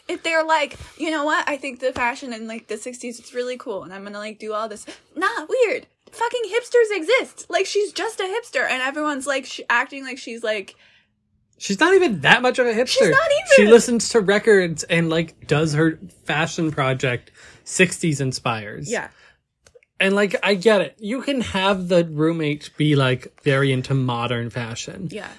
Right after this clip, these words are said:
Speaker 2: That's not the issue. The issue is that she's acting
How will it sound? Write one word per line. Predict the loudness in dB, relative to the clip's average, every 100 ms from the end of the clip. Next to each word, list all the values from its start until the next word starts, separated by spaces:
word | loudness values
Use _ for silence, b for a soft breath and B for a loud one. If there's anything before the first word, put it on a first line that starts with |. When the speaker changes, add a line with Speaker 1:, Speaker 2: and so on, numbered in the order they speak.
| _
Speaker 2:
That's | 0 0 -2 -2
not | -2 -2
the | -6 -4
issue. | -4 -4 -8 -10 -12 b b _
The | 4 8
issue | 8 6 4 4
is | 2 2
that | 2 2 -2 _ _ _
she's | -12 -4 0
acting | 4 2 0 -4 -6